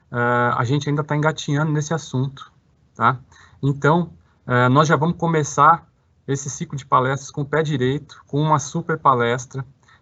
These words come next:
E aí, então, eu quero apresentar pra vocês a senhora Shirley Coutinho, que tá aqui com a gente.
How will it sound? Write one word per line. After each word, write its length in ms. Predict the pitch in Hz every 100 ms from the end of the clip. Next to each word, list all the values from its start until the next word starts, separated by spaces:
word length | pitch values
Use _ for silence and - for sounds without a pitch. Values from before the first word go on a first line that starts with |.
| -
E 80 | 127
aí, 100 | 127
então, 220 | 135 147
eu 20 |
quero 160 | 147 151
apresentar 680 | 160 151 147 143 135 143 151
pra 120 | 135
vocês 680 | 123 117 - 139 127 127 - _ _ _
a 100 | 135
senhora 420 | - 139 135 135
Shirley 360 | 127 - 185 180
Coutinho, 580 | 170 151 - 131 139 143
que 120 | -
tá 100 | 127
aqui 120 | 131
com 140 | -
a 80 | 131
gente. 500 | 113 117 127 123 -